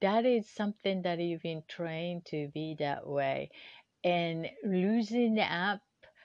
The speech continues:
was, has been the exercise, and you've been doing a wonderful job on that. And here is the final refinement to feel like, "Yes, this is it."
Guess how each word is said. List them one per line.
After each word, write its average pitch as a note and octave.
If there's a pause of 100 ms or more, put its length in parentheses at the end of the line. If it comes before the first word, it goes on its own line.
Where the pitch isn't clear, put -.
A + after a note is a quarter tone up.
(840)
was, G3
has F3+
been F3
the D#3+
exercise, E3+
and D#3
you've G#3+
been C4
doing F3+
a D#3+
wonderful F3+
job A3
on D3+
that. C#3 (600)
And F#3+
here A#3
is A3
the F#3+
final G#3+
refinement F#3 (160)
to E3 (340)
feel G3
like, D3+
"Yes, E3+
this -
is F#3
it." F#3+